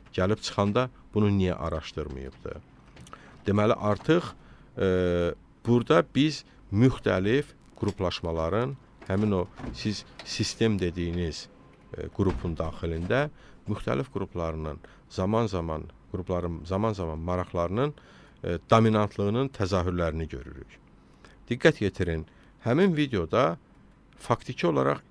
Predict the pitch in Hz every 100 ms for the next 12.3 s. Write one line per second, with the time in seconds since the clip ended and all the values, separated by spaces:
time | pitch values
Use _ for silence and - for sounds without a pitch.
0 | - 113 - 160 170 170 - - - -
1 | - - 90 90 90 87 87 82 80 104
2 | - 151 147 107 107 127 - 98 - 90
3 | 95 101 135 135 - - - 101 90 80
4 | 65 65 69 - - - - - - -
5 | - - - 85 87 101 95 87 - 98
6 | 107 110 101 87 - 76 78 85 76 71
7 | 69 - - 78 78 73 85 76 - 76
8 | 67 78 78 73 73 92 143 - - -
9 | - - - - - 98 113 135 113 107
10 | 95 92 90 95 95 - 135 151 - -
11 | - - - 98 98 107 95 - 101 90
12 | 78 107 143